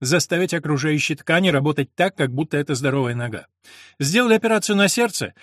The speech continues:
и дальше надо не запрещать человеку всякую нагрузку, как любят делать наши врачи, а напротив, всячески развивать его, чтобы он не чувствовал, что у него внутри стенты стоят. Вот я как раз этим и занимаюсь, чтобы после операции человек без таблеток и корсетов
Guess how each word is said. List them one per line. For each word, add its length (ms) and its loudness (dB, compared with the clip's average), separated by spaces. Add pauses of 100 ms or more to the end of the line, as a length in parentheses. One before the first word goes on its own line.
(140)
и 120 -6
дальше 360 2
надо 280 0
не 160 2
запрещать 640 -2
человеку 500 -2
всякую 440 -4
нагрузку, 540 -4
как 180 -10
любят 260 -4
делать 280 -4
наши 240 -6
врачи, 240 -4
а 60 -6
напротив, 520 -2 (320)
всячески 580 0
развивать 640 0
его, 180 0
чтобы 280 -4
он 140 0
не 120 0
чувствовал, 520 -2
что 180 -10
у 60 -6
него 240 -2
внутри 480 -4 (120)
стенты 460 -4
стоят. 380 -10 (440)
Вот 220 -6
я 160 -2
как 200 -4
раз 260 -4
этим 300 -4
и 40 0
занимаюсь, 640 -4
чтобы 300 -6
после 260 -4
операции 420 -4
человек 400 -2
без 300 -2
таблеток 640 -6
и 60 -12
корсетов 640 -6